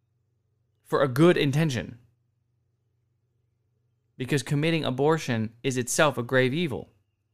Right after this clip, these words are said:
Can't do it, ever, for any reason. Cannot directly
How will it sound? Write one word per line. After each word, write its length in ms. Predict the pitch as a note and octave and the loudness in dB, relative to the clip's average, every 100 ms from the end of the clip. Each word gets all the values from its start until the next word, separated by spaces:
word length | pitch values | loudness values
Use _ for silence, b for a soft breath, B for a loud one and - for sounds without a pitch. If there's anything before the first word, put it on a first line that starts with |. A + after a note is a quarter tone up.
| _ | _
Can't 220 | - C3 C#3+ | 0 0 2
do 120 | E3 | 0
it, 160 | B2 - | 0 2
ever, 320 | C#3+ A#2 A#2+ - _ | 2 0 -8 -18 _
for 100 | D3 | -2
any 140 | E3 | 0
reason. 320 | D#3 C3+ - - _ _ _ _ | 0 -2 -6 -14 _ _ _ _
Cannot 640 | - D3 D3 D#3 D#3 - | 0 0 2 2 0 0
directly 800 | C3 B2 C3 D3 - D#3 C#3+ - | 2 4 4 2 0 -4 -4 -8